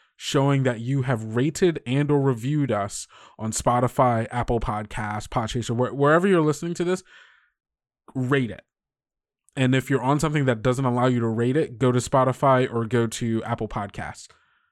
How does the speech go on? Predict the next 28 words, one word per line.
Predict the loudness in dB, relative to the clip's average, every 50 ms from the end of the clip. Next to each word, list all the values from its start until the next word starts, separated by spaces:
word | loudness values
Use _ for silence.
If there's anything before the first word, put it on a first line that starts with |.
| _ _ _ _ _ _ _ _ _ _ _ _ _ _ _ _ _ _ _ _ _ _ _ _ _ _
Do | 0 2 4
that. | 4 4 2 0 -4 _ _ -2
Take | -2 0 0
a | 0
screenshot. | -2 0 0 0 0 2 2 2 0 0 -2 -6 _ _ -2
D | 0 2 2 2
M | 2 0 -2
me. | -2 -4 -4 -6 -8 -10 _ _ _ _ _ _ _ _ _ _ _ _ _ _ _ _ _ _ _
Float | _ -4 0 2 4 4
away | 4 4 4 4 4
with | 2 0 -2
me. | -2 -4 -2 -2 -4 -6 -8 _ _ _
That | -2 0 0 0 0
screenshot. | -2 -4 -4 -2 -2 -2 -2 -2 -2 0 0 0 -2 -4 -8 _ _ _ _ _ _ _
You're | -8 -4
gonna | -2 0 0 0 0
get | 0 -2
your | -4 -4 -4
discount | -4 -4 -4 -6 -10 -14 -14
code. | -16 -18 -18 -20 _ _ _ _ _ _ _ _ _ _ _ _ _ _ _ _ _ -2
Okay. | 0 2 2 0 0 -4 -8 _ _ _ _ _ _
Uh, | 2 4 6 6 6 6 6 4 4 4
yeah. | 4 2 2 2 0 -6 _ _ -10
So, | -4 0 2 2 4 4 4 2 2 2
uh, | 2 0 0
go | 0 0 2
do | 2 2
that. | 2 2 0 -2 _